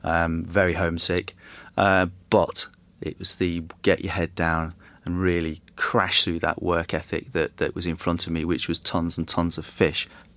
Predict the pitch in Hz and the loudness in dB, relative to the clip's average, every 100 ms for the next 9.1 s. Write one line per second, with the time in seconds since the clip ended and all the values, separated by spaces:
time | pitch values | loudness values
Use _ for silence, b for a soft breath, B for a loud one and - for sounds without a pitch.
0 | - 92 85 - 82 85 90 - B B | 2 2 2 -4 -4 -4 -6 -14 B B
1 | - 85 - 78 - - B B B - | 2 2 0 -6 -6 -12 B B B -12
2 | - 110 104 90 82 80 85 - 85 87 | 0 4 6 4 2 0 0 0 0 0
3 | 85 85 - 69 73 - - - 62 - | 0 -2 -2 -2 0 0 -4 -4 -6 -4
4 | 76 76 73 73 73 - 78 - 95 - | -6 -8 -8 -10 -10 -8 -8 -2 0 0
5 | - 85 80 - 78 76 76 - - - | 0 -2 2 2 2 -4 -8 -6 -2 0
6 | 80 78 78 - - - - - - - | 0 0 -2 -2 -6 -8 -8 -10 -6 -2
7 | 95 92 107 90 85 - 92 87 - 90 | 0 0 2 2 0 -2 -2 -4 -2 -4
8 | 90 - 92 - 95 95 90 - 104 - | -4 -4 -4 -2 -2 0 -2 0 0 0